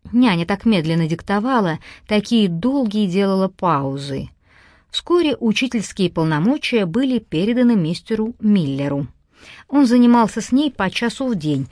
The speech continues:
сразу после завтрака и вечером, перед тем, как отправиться в клуб. Она послушно усаживалась на широкие колени уже погрузневшего отца, касаясь затылком его бороды, пахнувшей табаком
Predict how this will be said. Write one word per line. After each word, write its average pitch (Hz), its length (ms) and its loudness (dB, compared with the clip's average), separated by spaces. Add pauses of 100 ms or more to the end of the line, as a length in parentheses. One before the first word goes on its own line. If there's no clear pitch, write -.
(160)
сразу 170 380 -2
после 180 340 -6
завтрака 220 520 -4
и 330 260 -8
вечером, 151 560 -6
перед 151 300 -6
тем, 311 200 -6
как 170 220 -6
отправиться 185 560 -4
в 208 100 -12
клуб. 139 380 -6 (580)
Она 277 220 4
послушно 180 640 -2
усаживалась 151 800 -2
на 165 120 -4
широкие 156 500 -4
колени 220 540 0
уже 165 300 -2
погрузневшего 156 880 -4
отца, 277 440 -4 (400)
касаясь 190 540 0
затылком 175 560 -2
его 160 260 -2
бороды, 165 560 -2 (280)
пахнувшей 165 560 -4
табаком 147 640 -2